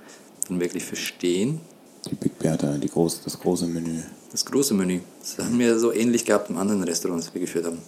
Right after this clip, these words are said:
Speaker 2: Mhm.
Speaker 1: War ja eigentlich, das finde ich eigentlich noch, mm, ja, gutes System.
Speaker 2: Haben wir einen ganz gut gemacht.
Speaker 1: Ja, ja, war auch groß. Beide Karten waren für, für mich, für meine Seite richtig groß. Ja.
Speaker 2: Weine, Weine, Weine, Weine.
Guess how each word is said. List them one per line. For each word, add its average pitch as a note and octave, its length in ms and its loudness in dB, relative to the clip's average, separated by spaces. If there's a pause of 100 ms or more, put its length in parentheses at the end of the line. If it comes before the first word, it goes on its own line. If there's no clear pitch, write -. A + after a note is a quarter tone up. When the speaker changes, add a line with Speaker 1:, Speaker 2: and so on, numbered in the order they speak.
(320)
Speaker 2:
Mhm. F#2 220 -2
Speaker 1:
War F2+ 80 0
ja F2+ 60 -2
eigentlich, F2+ 300 -6
das - 120 -20
finde G2 160 0
ich G2+ 40 0
eigentlich F#2 140 -2
noch, G2+ 240 -6
mm, A2+ 1300 -2
ja, A3 120 0 (360)
gutes C#3 180 -2
System. C#3+ 320 -2 (800)
Speaker 2:
Haben - 220 0
wir D#3 80 6
einen G3 80 8
ganz G3 140 6
gut - 140 2
gemacht. - 380 6 (680)
Speaker 1:
Ja, C#3+ 340 6 (360)
ja, A#2 160 10 (160)
war B2 160 8
auch F3 180 8
groß. D3 320 8
Beide C3 240 6
Karten A#2 220 8
waren G2 160 8 (500)
für, G2+ 240 2
für A2 120 6
mich, A2+ 280 8 (100)
für A2 140 6
meine A2 180 4
Seite G2 240 6
richtig - 220 0
groß. - 300 2 (480)
Ja. - 160 -2 (1200)
Speaker 2:
Weine, E2 400 4
Weine, D#2 320 2
Weine, D2+ 300 0
Weine. D2+ 320 0